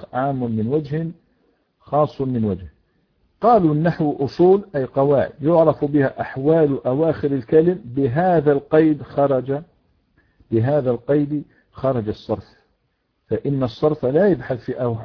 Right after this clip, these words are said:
أحوال أواخر الكلم فقط، ولا ي-، لكنه يبحث في أوائل الكلم وأواسط الكلم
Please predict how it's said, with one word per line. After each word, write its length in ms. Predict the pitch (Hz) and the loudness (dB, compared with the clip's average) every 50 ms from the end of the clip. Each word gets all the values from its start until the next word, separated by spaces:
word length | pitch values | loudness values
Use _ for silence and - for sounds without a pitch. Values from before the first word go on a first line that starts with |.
| - - | -12 -14
أحوال 460 | - - 123 127 131 131 123 120 113 | -10 -8 -4 -2 -2 -2 -2 -2 -4
أواخر 420 | - 117 123 131 127 120 - 123 | -4 -2 -2 -2 -2 -4 -4 -4
الكلم 520 | 120 117 110 110 - 123 120 120 113 113 107 | -4 -4 -4 -4 -4 -4 -2 -2 -2 -4 -4
فقط، 420 | - - 107 - 160 160 160 - _ _ _ _ _ _ _ _ | -4 -6 -6 -4 -4 -6 -6 -8 _ _ _ _ _ _ _ _
ولا 340 | 104 104 117 135 147 147 143 | -4 0 2 4 6 6 6
ي-، 60 | 143 - - | 4 2 -2
لكنه 520 | 123 123 120 117 - 156 160 147 127 120 | -4 -4 -4 -2 -4 -6 -4 -4 -2 0
يبحث 340 | 143 147 139 131 - 135 135 - _ _ _ _ _ _ _ _ _ _ | 0 0 0 -2 -4 -8 -8 -8 _ _ _ _ _ _ _ _ _ _
في 180 | - 113 - 107 | -8 -6 -4 -4
أوائل 460 | 107 101 117 135 156 156 - 160 156 | -4 0 0 2 2 2 0 0 0
الكلم 460 | 156 151 - - 147 147 156 151 147 - _ _ | 0 0 0 2 2 2 2 0 -2 -6 _ _
وأواسط 680 | - 156 - - 113 107 110 139 147 143 - 160 - 147 | -14 -12 -10 -8 -6 -2 0 0 -2 -2 -4 -6 -6 -6
الكلم 420 | 139 - - - 147 147 156 156 | -8 -6 -4 -2 -2 -2 -2 -4